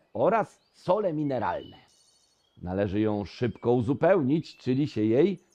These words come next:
napić. Wasz organizm musi być dobrze nawodniony i mieć odpowiedni poziom substancji odżywczych. Wtedy będzie prawidłowo funkcjonował.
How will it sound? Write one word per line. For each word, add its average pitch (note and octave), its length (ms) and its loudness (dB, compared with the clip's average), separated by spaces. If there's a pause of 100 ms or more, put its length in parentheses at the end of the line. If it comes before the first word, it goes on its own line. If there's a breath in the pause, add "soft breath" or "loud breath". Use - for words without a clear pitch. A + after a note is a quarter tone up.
(120)
napić. F#2 880 -2 (680 soft breath)
Wasz - 320 -4
organizm A2 640 0
musi G#2+ 280 -2
być G2+ 300 -4 (200)
dobrze C3+ 340 0
nawodniony C3+ 640 0
i B2+ 240 -2
mieć C3+ 440 -2
odpowiedni B2 1040 -2 (180)
poziom D#3 480 0
substancji F3+ 1080 -8
odżywczych. G2+ 840 -6 (560 soft breath)
Wtedy C#3 480 -4 (260 soft breath)
będzie D#3+ 380 0
prawidłowo A#3 880 -4
funkcjonował. D#3 840 0